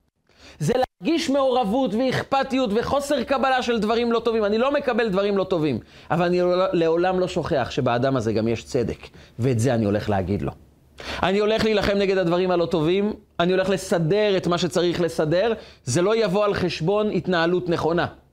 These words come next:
אבל לעולם אני לא יעלים עין מהצדק שיש בו.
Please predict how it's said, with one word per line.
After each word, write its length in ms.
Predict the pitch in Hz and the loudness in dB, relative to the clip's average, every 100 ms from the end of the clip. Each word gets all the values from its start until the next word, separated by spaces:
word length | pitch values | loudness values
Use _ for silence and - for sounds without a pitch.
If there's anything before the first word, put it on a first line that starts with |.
| _ _ _ _ _ _ _ _ _ _ - | _ _ _ _ _ _ _ _ _ _ -4
אבל 240 | 123 120 | -2 0
לעולם 720 | 123 123 113 120 135 151 156 160 - | 2 2 2 2 2 0 0 -2 -2
אני 160 | 123 117 | 0 2
לא 160 | 123 | 2
יעלים 360 | 131 123 117 113 | 2 2 2 0
עין 340 | 104 101 87 87 - - - - | 0 0 0 -2 -6 -20 -10 -2
מהצדק 600 | 110 98 - 123 101 - | -2 0 0 0 0 -2
שיש 460 | - 113 104 87 | -2 0 0 0
בו. 160 | - 71 | -2 -4